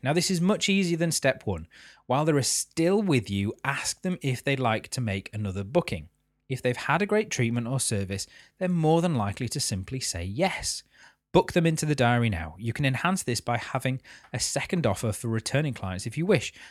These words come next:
but this might not be necessary. It's up to you whether this offer is only available to clients if they take it up now, or if it's something they can think about and rebook. The important thing is that you ask them if they would like to make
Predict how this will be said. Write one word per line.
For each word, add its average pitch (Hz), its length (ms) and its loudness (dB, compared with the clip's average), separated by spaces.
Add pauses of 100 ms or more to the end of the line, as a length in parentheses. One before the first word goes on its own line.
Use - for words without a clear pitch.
(140)
but 143 160 -4
this - 180 -6
might 127 300 -4
not 104 220 -6
be 113 80 -6
necessary. 123 640 -4 (460)
It's 123 220 -4
up 185 120 -2
to - 100 -6
you 123 200 4
whether 110 280 0
this 98 320 -2
offer 98 220 -6
is 101 340 -4
only 151 320 2
available 110 420 0
to 98 80 -8
clients 101 380 -4
if 90 80 -12
they 95 100 -4
take 95 300 -6
it 95 40 -6
up 90 140 -10
now, 156 420 0 (360)
or 160 180 6
if 160 140 0
it's 165 120 -6
something 113 360 -4
they 113 100 -2
can 107 160 -6
think 101 380 -6
about 90 400 -8 (100)
and 98 160 -8
rebook. 92 460 -2 (360)
The 127 60 -2
important 156 480 4
thing 104 320 -4
is 107 120 -6
that 104 80 -6
you 101 280 -8
ask - 320 -6
them 98 240 -4
if - 160 -10
they 113 140 0
would 113 180 -2
like 101 300 -4
to 110 100 -4
make 101 260 -6